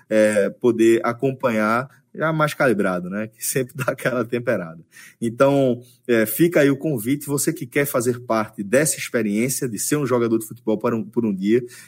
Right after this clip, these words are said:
envie um e-mail pra gente, tá no contato arroba podcast quarenta e cinco minutos ponto com ponto B R, dizendo que você quer participar, você quer jogar, é, nesse Podcast Experience em sua quinta edição.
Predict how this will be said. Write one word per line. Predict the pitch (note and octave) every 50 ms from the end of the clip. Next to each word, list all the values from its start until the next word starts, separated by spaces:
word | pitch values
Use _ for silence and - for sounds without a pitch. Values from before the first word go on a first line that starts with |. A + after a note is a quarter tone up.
| _ -
envie | A#2 A2+ F#2+ G2+ A#2 C#3 D#3 D#3 D#3+ D#3+ D#3+ - - _ _ _ _ _ _ _ _ _ _ _ _ _ -
um | E3 D#3 C#3+
e-mail | A#2+ A#2 A#2+ B2 C3 A#2+
pra | A#2+ A2+
gente, | G2+ F#2 G2+ B2 C3+ -
tá | - G#2+
no | A2+ A2+
contato | G#2+ - D3+ C#3+ B2 - - A2 A#2+ A#2 -
arroba | A#2+ A2 A2
podcast | A2 - A2+ A2 - B2+ C#3 -
quarenta | - C3+ A#2+ A#2+ A#2+
e | A2+
cinco | - - G#2+ -
minutos | - G#2 F2+ - - - - -
ponto | E3+ E3 E3+ D#3
com | - - G2+ F#2+
ponto | - - D#3+ D#3+ -
B | D#3+ C3
R, | A#2 A#2+ C3+ C3+ C#3 C#3 - - - - - -
dizendo | B2 B2 C3 C3 B2
que | -
você | C3 C#3 C3 - B2+
quer | B2 B2 - C3+ C#3+ D3+ D3
participar, | - C#3 C3 - - B2 A#2+ B2 - G2+ G2+ G#2 B2 - - - - -
você | - - - -
quer | - B2+ A2
jogar, | G#2+ A#2 A2+ G#2 F#2+ F#2+ F#2+ F#2+ G2 - - - - _ -
é, | F#2+ F#2+ F#2+ F#2 F#2 F#2
nesse | F#2+ G2 G2+ - - - A2
Podcast | - - - B2 A2+ A#2+ - A#2+ A#2+ A#2+ A#2+ - - B2 A2+ G2+ - -
Experience | - A2+ - - - - - A2+ A#2 A#2+ A#2 A2+ - - - - -
em | B2+
sua | A#2 - - - C3 A#2+ B2
quinta | - - D#3 E3+ E3+ - D#3
edição. | B2+ A2 - - - F2+ E2 E2+